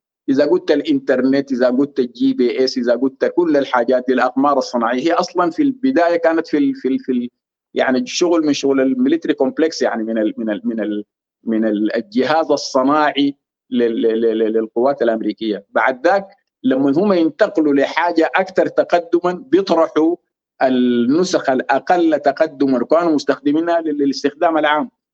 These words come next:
لكن ده كله تحت نظر الدولة، يعني مش خارجة. لكن ما حصل هناك التجنيب مثلا، وهي بدأت ببداية زي دي تجنيب، يعني وزارة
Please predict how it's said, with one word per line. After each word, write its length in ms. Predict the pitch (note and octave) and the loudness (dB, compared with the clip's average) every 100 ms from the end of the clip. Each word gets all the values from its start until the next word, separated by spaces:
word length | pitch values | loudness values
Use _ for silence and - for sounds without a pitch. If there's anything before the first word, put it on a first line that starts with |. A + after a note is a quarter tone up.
| _ _ _ _ _ | _ _ _ _ _
لكن 420 | B2+ C3+ D3 A3+ A3 | -2 0 2 0 2
ده 80 | |
كله 520 | A3+ A#3 A#3 F#3 A3+ - _ | 2 2 2 2 0 -6 _
تحت 360 | - F#3 F#3 G3+ - _ _ _ | -2 0 0 -2 -6 _ _ _
نظر 600 | A#2 A#2 D#3+ E3 C#3 G#3 - D3 | -4 0 0 2 0 0 -4 -4
الدولة، 480 | C#3+ D3 A#3 C#3 | 0 0 0 0
يعني 340 | A#2 A2 A2 A2+ | 0 -2 -6 -6
مش 200 | C3+ - | -6 -2
خارجة. 540 | D3 C3 A#2+ G2+ F#2+ _ _ _ _ - | 0 0 0 -2 -6 _ _ _ _ -4
لكن 340 | A2 A#2 F3 | -2 0 0
ما 140 | F3 D#3+ | 2 0
حصل 300 | - G3+ F3+ | 0 0 0
هناك 360 | E3+ G3 G3 | 2 0 0
التجنيب 600 | D3 D3 D#3 D3 F#3+ F#3 | -4 0 0 2 0 0
مثلا، 400 | C3 A#2 G#2 G#2 G#2 | 0 -2 -2 -4 -6
وهي 180 | B2+ E3+ | -2 0
بدأت 280 | G3 A3+ A3+ | 2 2 2
ببداية 400 | B3 F3+ F3+ A#3+ | 0 0 0 2
زي 200 | A#3 F#3 | 0 0
دي 120 | G3 | 0
تجنيب، 340 | F#3+ D#3+ F3+ F#3 | 0 0 2 2
يعني 180 | D3 | 2
وزارة 680 | C#3 C#3+ D3 G#3+ F#3 D#3 G3+ | 2 2 2 2 2 0 -2